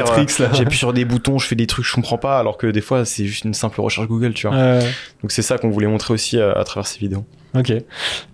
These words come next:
Speaker 1: Et est-ce que, euh, à contrario, donc là, tu nous as parlé d'un, d'un projet qui a été un grand succès, est-ce que t'en as une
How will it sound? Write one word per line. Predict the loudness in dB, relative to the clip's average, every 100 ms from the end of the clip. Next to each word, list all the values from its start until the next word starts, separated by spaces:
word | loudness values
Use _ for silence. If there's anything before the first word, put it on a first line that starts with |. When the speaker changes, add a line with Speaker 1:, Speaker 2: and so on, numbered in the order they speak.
| 0
Speaker 1:
Et | 2 4 2
est-ce | 0
que, | 2 2 2 2
euh, | 4 4 4
à | 2
contrario, | 2 0 2 2
donc | 4 2
là, | 2
tu | 2
nous | 0
as |
parlé | 2 2
d'un, | 2 2 0 -2 -2
d'un | -2
projet | 0 2 2 2
qui | 0
a |
été | 0
un | 0
grand | 0
succès, | 0 -2 0
est-ce | 2 2
que | 0
t'en | 0 2
as | 4
une | 4 4 2